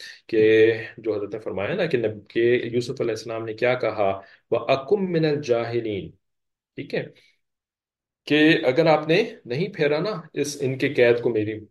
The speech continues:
मेरे ऊपर से, ठीक है, तो यानी सद्द बाब नहीं किया, अ,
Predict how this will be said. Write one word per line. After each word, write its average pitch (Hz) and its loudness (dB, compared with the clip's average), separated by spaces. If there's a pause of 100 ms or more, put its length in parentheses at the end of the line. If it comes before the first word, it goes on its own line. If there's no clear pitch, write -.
मेरे 107 2
ऊपर 101 -4
से, - -8 (1200)
ठीक 131 -8
है, 127 -4 (720)
तो 92 4 (300)
यानी 104 -2
सद्द 120 0
बाब 104 4
नहीं 98 -4
किया, 98 0
अ, 90 -2